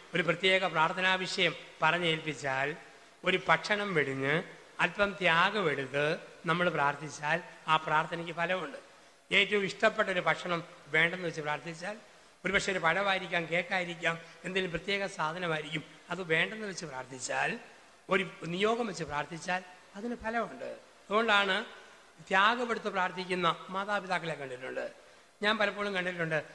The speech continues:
ഈ ഭരണങ്ങാനത്തൊക്കെ പരീക്ഷയുടെ ദിവസങ്ങളിൽ അസീസിയുടെ നിത്യാരാധന കപ്പേളെ വന്നിട്ട്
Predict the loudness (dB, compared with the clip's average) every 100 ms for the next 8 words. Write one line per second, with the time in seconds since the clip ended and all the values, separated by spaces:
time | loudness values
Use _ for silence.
0 | -10 -4 -2 -2 -2 -2 -2 -2 -6 -4
1 | -2 -4 -8 -10 -2 0 0 0 0 -2
2 | -6 -6 -6 -2 -2 -4 -14 -4 -2 0
3 | -4 -6 -4 0 0 -2 -10 -8 -6 2
4 | 4 4 2 -2 -2 0 0 0 -4 -2
5 | -2